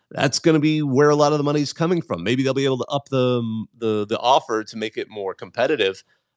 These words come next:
But if, if we see cable numbers going the way they are and, uh, people move to streaming, that's gonna actually have another bigger question, all of it. And if that money pool shrinks, then suddenly these bowls start to have an interesting question mark around them. Suddenly,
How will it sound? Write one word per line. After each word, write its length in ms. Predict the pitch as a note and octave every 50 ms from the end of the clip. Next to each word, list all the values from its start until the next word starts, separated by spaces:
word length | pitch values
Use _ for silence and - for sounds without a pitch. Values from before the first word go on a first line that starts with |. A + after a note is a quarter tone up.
| _ _
But 280 | A#2 A2+ A2+ A2 G#2 -
if, 280 | - B2+ A#2 A2 - - -
if 220 | - A#2+ G#2 -
we 100 | A2+ A2
see 640 | G#2+ - - - C3+ C3+ C3+ C3+ C3 B2+ C3 B2 A#2
cable 300 | - - B2+ C3 A#2+ B2+
numbers 340 | B2 A#2+ A#2 A#2 A2+ A2 F#2+
going 240 | - A#2+ A#2+ A#2+ A2
the 80 | A2+
way 160 | G#2 G#2+ G2+ G2
they 160 | F#2 F2 F#2+
are 320 | A2+ C#3 D3 C3 B2 A#2
and, 320 | F#2 F#2 F#2+ G2 G2+ G2+ D2+
uh, 100 | G2 G2+
people 280 | - - A2+ - - G2
move 160 | G2+ F#2 E2+
to 80 | E2+
streaming, 560 | - - - A#2+ C#3 D3+ D3 A#2 F#2 E2 D#2+ - _ _ _ _ _ _ _ _
that's 200 | A#2 A#2+ - -
gonna 340 | - C3 A#2 A2+ G#2+ G#2+ F#2 E2 _ _
actually 480 | - A#2+ G#2 - - A2+ G#2 G2 F#2+ F2+ - -
have 180 | A#2 A#2 G2+ G2
another 340 | G2+ G#2+ C3 D3+ E3 D3+
bigger 280 | G#2+ F#2+ F#2 D#2 D2+ D2
question, 420 | - - F2 E2 D#2 - - E2
all 160 | E2+ E2 E2 D#2+
of 80 | D#2+
it. 60 | D2+
And 100 | C#2+ F#2+
if 120 | F#2+ - _
that 220 | - B2+ D3 E3 D#3
money 220 | C#3 A#2 G#2+ G2
pool 300 | F#2 - G2+ F2+ F2 E2
shrinks, 500 | - - G2 F#2 F2+ F2+ - - - - - _ _ _ _ _ _ _ _
then 120 | A2 G#2+ G#2
suddenly 560 | - - - - D3+ D#3 D3 D3 C#3 C3+ B2+
these 220 | A#2 A2+ G#2 F#2
bowls 720 | F2 _ A2+ A2+ A#2 A#2+ C3 C#3+ D3+ C#3+ C#3 - - - - _ _ _ _ _ _
start 260 | - - C#3 A#2+ -
to 120 | - A#2+
have 220 | A2+ B2+ B2 A2+ G#2
an 120 | G#2+ A2
interesting 320 | G#2+ - - - - G#2
question 420 | G2 - - A#2 A2+ - - - C3
mark 220 | B2+ B2 B2+ -
around 300 | C3 A#2 G#2 A#2 B2+ C3
them. 100 | D3 D#3
Suddenly, 800 | C#3+ - - - A#2+ A#2 A#2+ A#2+ A#2+ A#2+ A#2 A#2 A2+ A2 G2+